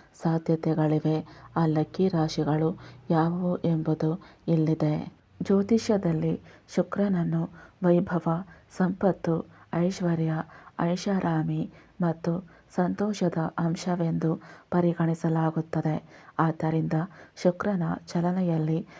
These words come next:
ಬದಲಾವಣೆಯಾದಾಗಲೆಲ್ಲ ಅದು ಈ ಕ್ಷೇತ್ರಗಳ ಮೇಲೆ ವಿಶೇಷ ಪರಿಣಾಮ ಬೀರುತ್ತದೆ. ಸಂಪತ್ತನ್ನು ನೀಡುವ ಶುಕ್ರ ಎರಡು ಸಾವಿರದ ಇಪ್ಪತ್ತೈದು ಸೆಪ್ಟೆಂಬರ್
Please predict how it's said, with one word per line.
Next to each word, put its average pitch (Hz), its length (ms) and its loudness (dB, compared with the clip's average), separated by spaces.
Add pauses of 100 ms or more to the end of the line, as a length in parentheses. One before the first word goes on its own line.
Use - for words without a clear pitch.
(200)
ಬದಲಾವಣೆಯಾದಾಗಲೆಲ್ಲ 160 1400 0 (480)
ಅದು 165 320 0
ಈ 170 140 0
ಕ್ಷೇತ್ರಗಳ 165 600 -2 (460)
ಮೇಲೆ 160 300 0 (100)
ವಿಶೇಷ 160 420 -2 (500)
ಪರಿಣಾಮ 170 480 2 (180)
ಬೀರುತ್ತದೆ. 156 580 -2 (400)
ಸಂಪತ್ತನ್ನು 175 680 -2 (100)
ನೀಡುವ 160 340 0 (420)
ಶುಕ್ರ - 300 -2 (240)
ಎರಡು 175 220 4
ಸಾವಿರದ 156 500 -2 (420)
ಇಪ್ಪತ್ತೈದು 170 680 0 (120)
ಸೆಪ್ಟೆಂಬರ್ 160 640 0